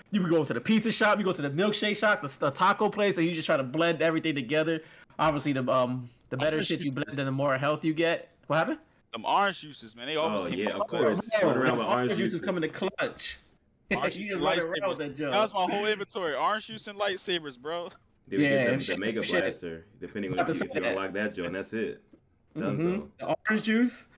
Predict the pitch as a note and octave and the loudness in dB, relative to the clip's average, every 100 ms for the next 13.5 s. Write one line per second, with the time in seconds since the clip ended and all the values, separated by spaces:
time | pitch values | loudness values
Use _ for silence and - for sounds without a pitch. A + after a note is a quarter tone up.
0 | _ - D3+ F3+ G3 F#3+ F#3 G3 G3+ G#3 | _ -6 -2 0 2 0 2 0 0 0
1 | G3 G3 - - D3 E3 D3+ D3+ D3 D3 | -2 -2 -6 -4 -2 0 0 0 0 -4
2 | - D#3+ B2+ C3 C3+ D3 C#3+ C3 - - | 0 0 0 -4 0 0 0 -4 -10 -20
3 | _ - F3+ C4 C4 F3+ F3 G3 F#3+ F#3+ | _ -2 4 6 6 4 2 2 0 -2
4 | F#3+ G3+ F3+ D#3+ F3+ C#3+ C#3 E3 D#3+ E3 | 0 -2 0 0 2 2 0 0 2 0
5 | E3 D#3+ D#3+ E3 D#3+ C#3 C3 - - - | -2 -4 -2 0 0 -2 -6 -10 -10 -6
6 | C3+ C3+ B2 - G#2 G#2 - - _ _ | -2 0 0 -4 -12 -12 -16 -20 _ _
7 | _ - F#3 D3 D#3 D#3 C#3+ C3+ C3+ B2 | _ -2 0 2 2 2 0 -2 -4 -4
8 | A#2 A#2+ A#2+ B2+ A#2 D3 F3+ F3 C#3 C#3+ | -4 -4 -4 -6 -4 -2 0 0 -2 -4
9 | - C#3 C3+ A#2 A#2 D3 B2+ G#2+ - - | -2 -2 -2 -4 -4 -4 -4 -8 -10 -4
10 | D#3 D#3 E3 - E3+ F3 F3 D#3+ E3 E3 | -4 -4 -8 -4 -2 0 0 0 -4 -2
11 | F3+ F#3+ G3 - - _ _ _ _ _ | -2 -2 -4 -14 -20 _ _ _ _ _
12 | - B2+ - B2+ - C3 - C3+ A#2+ - | -8 -6 -4 -6 -6 -6 -6 -12 -12 -14
13 | B2+ A2 A#2 G2+ G2 | -14 -8 -4 -2 -2